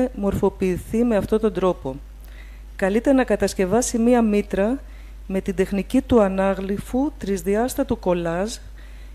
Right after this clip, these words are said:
και να εφαρμόσει επάνω σε αυτή ένα μεταλλικό φύλλο όπως το αλουμινόχαρτο για να πάρει τη μορφή της μήτρας με εμπίεση.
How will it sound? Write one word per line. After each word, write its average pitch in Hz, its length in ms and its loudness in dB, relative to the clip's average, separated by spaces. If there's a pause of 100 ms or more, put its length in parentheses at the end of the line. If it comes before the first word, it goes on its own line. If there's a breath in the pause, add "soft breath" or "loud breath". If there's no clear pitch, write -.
(100)
και 202 140 -2
να 202 100 0
εφαρμόσει 208 680 2
επάνω 269 400 4
σε 220 140 -2
αυτή 208 420 -2
ένα 247 220 4
μεταλλικό 226 520 4
φύλλο 226 460 4
όπως 214 280 2
το 226 100 0
αλουμινόχαρτο 190 880 0 (640 loud breath)
για 202 200 0
να 196 100 2
πάρει 262 320 2
τη 247 160 -2
μορφή 214 440 2
της 208 280 -2
μήτρας 208 600 0
με 254 180 4
εμπίεση. 208 680 0